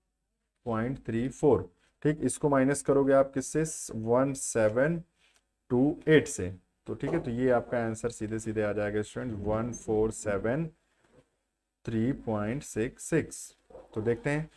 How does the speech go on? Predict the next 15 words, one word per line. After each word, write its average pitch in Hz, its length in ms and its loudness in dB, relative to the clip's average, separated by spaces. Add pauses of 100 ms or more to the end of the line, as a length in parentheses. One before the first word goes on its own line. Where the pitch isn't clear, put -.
(200)
किसके 135 300 -2
नियरेस्ट 131 440 2
है 131 80 0
ये, 147 140 -2 (320)
वन 127 300 2
फ़ोर 135 360 0
सेवन 123 400 0
थ्री 131 260 -2
पॉइंट 120 280 -4
सिक्स - 260 -6
सिक्स, - 280 -6
मतलब 113 220 0
आंसर 110 300 -2
नंबर 107 260 -4
बी 107 300 -4